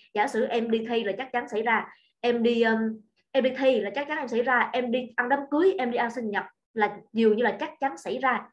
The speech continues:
được chưa? Cái hiện tại tiếp diễn là diễn tả cái hành động trong tương lai chắc chắn xảy ra hơn là tương lai gần, hơn luôn là tương lai đơn luôn. Nó diễn tả hành động xảy ra trong tương lai là chắc chắn nhất, được chưa? Vậy trong này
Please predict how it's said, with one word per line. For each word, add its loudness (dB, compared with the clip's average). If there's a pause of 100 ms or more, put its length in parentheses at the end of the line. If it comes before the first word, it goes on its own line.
(120)
được -4
chưa? 2 (500)
Cái 4
hiện 2
tại -2
tiếp -6
diễn 0
là 0 (100)
diễn 0
tả 2
cái -6
hành -6
động -2
trong -2
tương -2
lai 0 (140)
chắc 0 (200)
chắn -2
xảy -4
ra 4
hơn 6
là 0
tương 0
lai -2
gần, 0 (180)
hơn 4
luôn 4
là -6
tương 0
lai -4
đơn -2
luôn. -4 (360)
Nó 0
diễn -4
tả 2
hành -6
động -4
xảy -8
ra -2
trong -6
tương -2
lai 2
là -4
chắc -4
chắn -4
nhất, -6 (760)
được -4
chưa? 2 (300)
Vậy 4
trong 4
này 2